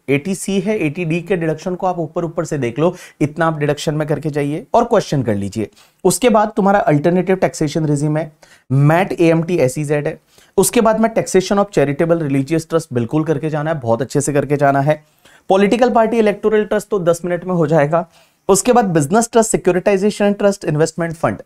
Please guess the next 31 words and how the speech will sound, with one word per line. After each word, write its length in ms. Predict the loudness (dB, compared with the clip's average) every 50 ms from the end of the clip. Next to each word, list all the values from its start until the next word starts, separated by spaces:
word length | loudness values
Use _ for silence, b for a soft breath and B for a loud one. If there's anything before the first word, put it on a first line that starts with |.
| -2 -2
and 180 | -2 0 0
gar, 320 | -2 0 2 4 4 2 2 0 -2
वीडीए 360 | 0 -2 0 0 2 0 2
and 180 | 2 2 0 0
equalization 640 | -2 -2 -2 -2 0 0 -2 -2 -4 -6 -4 -4 -2 -2
levy। 180 | -2 -4 -8 -12 _ B B B B B B B B B
अब 100 | 2 2
एक 120 | 2 2
बात 160 | 2 0 0
समझना, 380 | 2 0 2 2 2 2 0 0 B B B B B
ये 320 | -4 -2 2 4 4 6 4
जो 140 | 4 4 2
है 100 | 4 4
ना, 180 | 2 0 0 -2 -4 -6
ये 200 | -4 0 2 4
आपका 380 | 4 4 2 2 0 -2 -4 -2 _ -2
कंप्यूटेशन 680 | 0 2 2 2 2 2 2 2 2 0 0 -2 -2 0
पार्ट 260 | 2 0 0 0 0
में 140 | -2 -2 0
बोल 160 | 0 -2 0
सकता 240 | -2 -4 -4 -2 -4
हूं, 80 | -2
और 220 | 0 0 -2 0 0 -2
कंप्यूटेशन 600 | -2 0 0 0 0 0 0 0 -2 -2 -4 -6
पार्ट 300 | -2 0 0 0 0 0
आपका 240 | -2 -2 -2 -4 -6
फ़ोर्टी 480 | -8 _ _ -4 -4 -4 -2 -2 -6 -6
फ़ाइव 240 | -4 -4 -4 -4 -4 -4
परसेंट 360 | -4 -4 -4 -4 -6 -8 -6 -4
कवरेज 340 | -4 -4 -4 -4 -6 -6
करेगा। 360 | -4 -6 -6 -4 -6 -8 -8